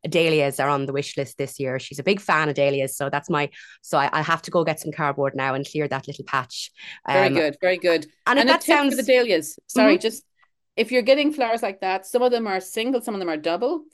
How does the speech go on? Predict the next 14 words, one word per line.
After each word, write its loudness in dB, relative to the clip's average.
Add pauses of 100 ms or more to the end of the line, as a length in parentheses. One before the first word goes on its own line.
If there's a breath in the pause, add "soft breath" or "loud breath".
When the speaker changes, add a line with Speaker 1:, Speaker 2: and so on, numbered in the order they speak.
(380)
Speaker 2:
The -10
single 4
ones 2
are 2
better 2
for -6
pollinators. -4
The -8
double 2
ones, 0
you -2
can't -6
see -2
the, 2